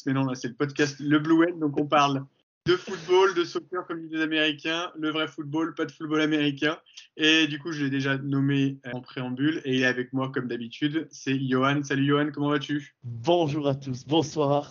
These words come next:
Speaker 2: pour ceux qui écouteront le podcast. Comment ça va, Emilia ? Bah, en pleine forme, et j'espère la première victoire, euh, cette nuit du, du Sporting. <laughs>
Speaker 1: Ouais, on espère, mais pour gagner, comme on le disait avant, il faut marquer des buts. Enfin bon, on va en,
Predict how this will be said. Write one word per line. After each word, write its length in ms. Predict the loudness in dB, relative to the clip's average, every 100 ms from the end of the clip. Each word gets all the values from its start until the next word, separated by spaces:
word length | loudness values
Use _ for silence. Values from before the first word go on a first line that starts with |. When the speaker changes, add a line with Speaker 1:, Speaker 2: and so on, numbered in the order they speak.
| -16
Speaker 2:
pour 160 | -16 -8
ceux 120 | -6
qui 100 | -4
écouteront 320 | -4 -6 -6
le 60 | -6
podcast. 500 | -6 -4 -4 -6 -8 _ -20 _
Comment 240 | 4 4
ça 160 | 4 2
va, 140 | 2
Emilia ? 300 | 0 -2 -4
Bah, 200 | -2 -2 0
en 140 | -2
pleine 260 | 2 0 0
forme, 460 | -2 -2 -2 -6 -16 -20 _
et 560 | -2 2 4 4 4 4
j'espère 380 | 0 -4 0 2
la 80 | 0
première 300 | -2 -2 -2
victoire, 540 | -6 _ -2 -2 -2
euh, 200 | -4 -4 -10 _ _
cette 260 | -6 -6 -6
nuit 160 | -8
du, 200 | -4 -4
du 140 | -2 -4
Sporting. 560 | -2 -2 -2 -6 -6 -12 -10 -6
<laughs> 180 | -2 -2 -4 -10 -20 _ _
Speaker 1:
Ouais, 280 | 4 4 2 _ -8
on 100 | -4
espère, 560 | -4 -2 0 0 0 -6
mais 120 | -8
pour 220 | -6 -4
gagner, 260 | -2 -2 -4
comme 140 | -4
on 80 | -4
le 60 | -2
disait 260 | -2 -2
avant, 300 | -2 -2 -6 _
il 160 | -12 -6
faut 280 | -4 -4 _
marquer 480 | -8 -8 0 0 0
des 200 | -4 -4
buts. 420 | -2 -6 -8 -14 -10
Enfin 160 | -8 -8
bon, 160 | -8
on 20 |
va 140 | -6 -4
en, 260 | -4 -6